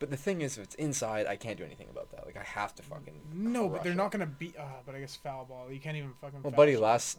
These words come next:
Speaker 1: last week, that guy was throwing me just like, well, I mean,
Speaker 2: Knuckle
Speaker 1: first off, that
Speaker 2: f-,
Speaker 1: was,
Speaker 2: oh, no,
Speaker 1: that
Speaker 2: no,
Speaker 1: was
Speaker 2: that
Speaker 1: an
Speaker 2: was
Speaker 1: easy,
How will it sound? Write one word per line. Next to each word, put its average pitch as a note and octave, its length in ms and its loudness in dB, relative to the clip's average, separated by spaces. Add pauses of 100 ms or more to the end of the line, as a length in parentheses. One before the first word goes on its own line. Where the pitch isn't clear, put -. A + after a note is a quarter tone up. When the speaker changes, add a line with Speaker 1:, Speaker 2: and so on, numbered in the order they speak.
Speaker 1:
last A#2+ 380 2
week, A#2+ 480 -6 (400)
that A2+ 180 2
guy B2+ 140 4
was A2+ 160 -2
throwing G#2 260 -2
me F#2+ 120 -4
just G2+ 480 -2
like, F#2 280 -2
well, G2+ 340 2
I - 80 -8
mean, - 120 0
Speaker 2:
Knuckle A3 200 4
Speaker 1:
first A2 100 4
off, F#2 120 -2
that A#2 100 6
Speaker 2:
f-, C#3 40 4
Speaker 1:
was, D3+ 120 0
Speaker 2:
oh, G3+ 80 2
no, G3+ 100 4
Speaker 1:
that E3 160 8
Speaker 2:
no, E3+ 80 2
Speaker 1:
was D3+ 140 2
Speaker 2:
that E3 180 4
Speaker 1:
an D#3+ 60 -2
Speaker 2:
was D3 140 -4
Speaker 1:
easy, F#2+ 500 -6